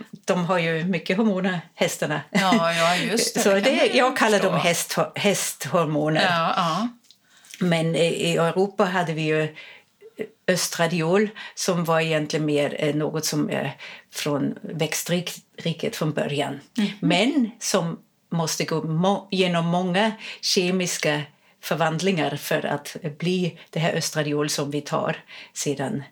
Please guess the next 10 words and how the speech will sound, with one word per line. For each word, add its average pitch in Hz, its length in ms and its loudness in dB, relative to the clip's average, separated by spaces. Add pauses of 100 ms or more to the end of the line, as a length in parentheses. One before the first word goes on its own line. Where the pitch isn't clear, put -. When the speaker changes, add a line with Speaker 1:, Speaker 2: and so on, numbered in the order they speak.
(260)
Speaker 1:
som 135 360 -4 (140)
piller 151 560 -2
eller 139 280 -4 (200)
som - 220 -8
plåster 156 540 -2 (220)
eller 143 100 -2
vad 139 120 -2
det 143 80 -2
nu 139 160 -4
blir. 139 200 -6